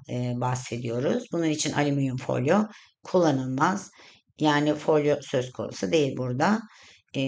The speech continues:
ince metal tabaka olarak, e, vakum altında kaplama gerçekleşir burada. Yani folyo,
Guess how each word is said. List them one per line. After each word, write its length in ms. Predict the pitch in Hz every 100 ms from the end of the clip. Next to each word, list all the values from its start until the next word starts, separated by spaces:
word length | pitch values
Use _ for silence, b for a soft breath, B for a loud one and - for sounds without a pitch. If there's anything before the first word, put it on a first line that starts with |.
| 135 135 131 131 -
ince 300 | 180 180 190
metal 420 | 185 185 190 185
tabaka 380 | 196 175 - 131
olarak, 460 | 120 131 208 233 - 135
e, 340 | 139 135 135
vakum 580 | 131 147 156 185 156 -
altında 600 | 127 131 127 135 127 120 120 _ -
kaplama 540 | 147 - 131 127 120
gerçekleşir 840 | 127 127 123 - 127 127 120 123 120
burada. 500 | 120 120 139 196 247 B B B B B
Yani 340 | 156 156 139 131
folyo, 580 | 127 165 143 147 185